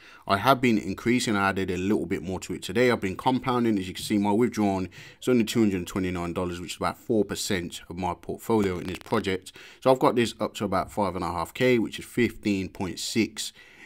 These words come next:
B N B. Okay, guys, so I need to put another nine point three nine or nine point three eight and some change B N B into this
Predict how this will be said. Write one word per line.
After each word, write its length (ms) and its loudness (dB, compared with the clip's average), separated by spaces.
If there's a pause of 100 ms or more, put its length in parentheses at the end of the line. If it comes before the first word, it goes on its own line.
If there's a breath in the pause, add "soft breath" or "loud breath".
(120 loud breath)
B 220 6
N 180 4
B. 280 -2 (360)
Okay, 200 2
guys, 240 0
so 100 2
I 40 4
need 140 2
to 80 0
put 220 -2
another 280 2
nine 400 4
point 320 0
three 260 2
nine 560 4 (260 loud breath)
or 120 2
nine 280 6
point 260 0
three 320 2
eight 180 0
and 100 -6
some 160 -8
change 340 0 (100)
B 180 8
N 100 6
B 260 2
into 280 -4
this 480 2